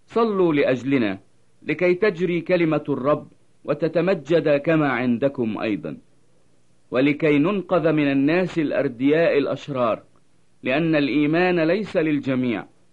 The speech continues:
أمين هو الرب الذي سيثبتكم ويحفظكم من الشرير، ونثق بالرب من جهتكم أنكم تفعلون ما نوصيكم به،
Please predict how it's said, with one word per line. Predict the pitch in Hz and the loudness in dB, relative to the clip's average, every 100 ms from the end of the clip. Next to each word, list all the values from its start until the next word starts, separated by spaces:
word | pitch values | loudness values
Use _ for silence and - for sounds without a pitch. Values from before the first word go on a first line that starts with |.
| _ _ _ _ - | _ _ _ _ -4
أمين | 151 175 190 165 143 | 0 2 2 0 0
هو | 143 147 135 | 2 2 2
الرب | 135 196 175 - _ _ - | 2 -2 -2 -14 _ _ -2
الذي | 151 175 208 208 196 170 | 2 2 2 0 -4 -6
سيثبتكم | - 165 180 175 170 127 185 185 131 123 113 - _ _ _ | -6 0 0 2 -2 0 -2 -2 -4 -4 -6 -10 _ _ _
ويحفظكم | 135 160 156 208 190 175 165 | 0 0 -2 -2 0 0 0
من | 151 151 | 0 0
الشرير، | 143 - 147 120 120 101 - _ _ _ _ _ _ _ | 0 -2 -4 -2 -2 -4 -6 _ _ _ _ _ _ _
ونثق | 143 202 240 208 202 | -2 -2 -2 -6 -4
بالرب | 165 156 160 165 139 | -2 -2 0 -2 0
من | 156 143 | 2 2
جهتكم | 135 131 127 123 120 110 104 - _ _ _ _ - | 0 -2 -4 -4 -6 -4 -6 -8 _ _ _ _ -4
أنكم | 151 208 202 190 | -2 0 0 0
تفعلون | 180 165 139 156 165 156 | -2 -2 0 2 2 2
ما | 143 139 135 | 2 0 0
نوصيكم | 127 123 143 139 139 120 107 | -4 -2 0 0 0 -4 -4
به، | 107 98 78 | -6 -6 -10